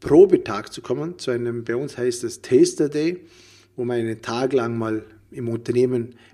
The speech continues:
mitarbeiten kann, irgendwo, äh, die Abteilungen sieht et cetera.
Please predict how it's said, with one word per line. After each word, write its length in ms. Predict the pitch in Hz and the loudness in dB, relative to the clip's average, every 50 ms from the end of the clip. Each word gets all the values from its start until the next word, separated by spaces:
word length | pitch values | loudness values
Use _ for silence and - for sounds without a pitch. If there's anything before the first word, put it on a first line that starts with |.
| _ - | _ 2
mitarbeiten 720 | 131 175 180 - 156 135 127 135 127 127 120 123 123 117 | 4 4 4 4 2 -2 0 2 2 2 0 0 -4 -10
kann, 460 | - - - 120 120 120 120 120 120 - _ _ _ _ _ _ _ - | -10 -8 -8 -6 -6 -6 -6 -8 -12 -14 _ _ _ _ _ _ _ -10
irgendwo, 580 | 123 117 117 - 127 117 117 117 113 120 131 | -10 -10 -4 -2 0 0 2 0 -2 -4 -6
äh, 240 | 123 113 113 113 110 - - | -8 -8 -10 -10 -10 -8 -8
die 80 | 110 | -10
Abteilungen 640 | 101 - - - 135 139 143 139 139 127 127 117 - | -10 -10 -4 0 2 4 6 6 6 4 4 0 -2
sieht 200 | - 123 120 - | -4 -4 -2 -2
et 100 | 120 117 | -2 -2
cetera. 480 | - - 120 113 113 - 120 117 117 | -2 -4 -4 -4 -4 -4 -6 -6 -6